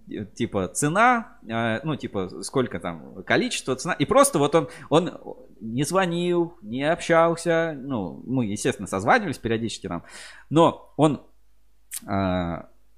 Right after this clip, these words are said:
ну, как бы общение менеджер, ну, понятно, что это уже действующий клиент, но просто клиент присылает заказ не на почту, э, не как-то там что-то у него выясняет. Он присылает заказ, сфотканный на листочке, где вообще хрен почерк разберёшь, что там написано.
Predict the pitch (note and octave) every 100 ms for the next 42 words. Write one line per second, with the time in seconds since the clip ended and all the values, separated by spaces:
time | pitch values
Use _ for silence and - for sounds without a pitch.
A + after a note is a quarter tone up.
0 | - C#3+ C3 G#2+ A2+ B2+ F#3+ E3 B2+ A#2
1 | B2+ C3+ B2+ G#2+ A#2+ A2 - A2 C#3+ A2
2 | - B2+ D3 D3 - A2+ A#2 G#2 A#2+ A3+
3 | D3+ - - A#2 F#2+ G#2+ C#3 - - B2
4 | B2+ D#3 F#3+ - - A2+ B2 D3 A2+ F2
5 | F#2+ G2+ B2+ A#3 - - - G#2 C#3+ F3+
6 | - D#3 D#3+ - F#2 F#2 - - - -
7 | G2 G2 B2 C#3+ E3+ E3+ E3 E3 D3+ E3
8 | D#3+ D#3 D3+ C#3+ D3+ C#3 G2+ C#3+ D3 C#3+
9 | D#3+ C#3 A2 C3 F#3 - - - - F3+
10 | G3+ F3 A#2+ A2+ A#2+ C3 - G3 G#3+ -
11 | G#2+ A#2 B2 C#3 - - C3+ C#3+ - D#3+
12 | - G2+ F#2 F#2+ G#2 D#3 G#3 - A#2+ G#2+
13 | G#2+ - A2 F2